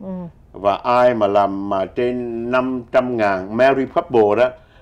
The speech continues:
Speaker 2: trên năm trăm ngàn đồng đó thì không được tiền này.
Speaker 1: Ok.
Speaker 2: Dạ.
Speaker 1: You married couple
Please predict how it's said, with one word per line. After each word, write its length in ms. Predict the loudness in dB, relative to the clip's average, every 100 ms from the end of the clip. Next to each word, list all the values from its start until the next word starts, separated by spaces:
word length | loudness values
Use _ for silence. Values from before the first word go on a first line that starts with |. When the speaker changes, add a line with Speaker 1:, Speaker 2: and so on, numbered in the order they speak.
| -10 -2
Speaker 2:
trên 180 | 0 2
năm 160 | 0 0
trăm 140 | -2
ngàn 220 | -2 2
đồng 260 | 2 2 0
đó 140 | -4 -4 _
thì 100 | -12
không 180 | -8 -6
được 180 | -8 -8
tiền 160 | -8
này. 160 | -10 -14 _ _ _ -18
Speaker 1:
Ok. 140 | -12 -12 -12 -10
Speaker 2:
Dạ. 140 | -6 0
Speaker 1:
You 100 | 0
married 340 | 4 4 4 4
couple 320 | 0 0 -2